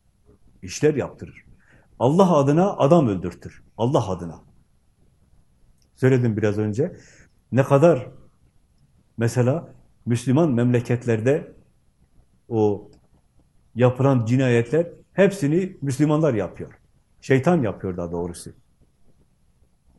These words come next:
Mesela Irak'ta hala devam ediyor. Her gün elli kişi, yüz kişi, yirmi kişi, on kişi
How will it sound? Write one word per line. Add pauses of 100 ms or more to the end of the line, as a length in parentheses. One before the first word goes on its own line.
(640)
Mesela
Irak'ta
hala (460)
devam
ediyor. (1080)
Her
gün
elli
kişi,
yüz
kişi,
yirmi
kişi,
on
kişi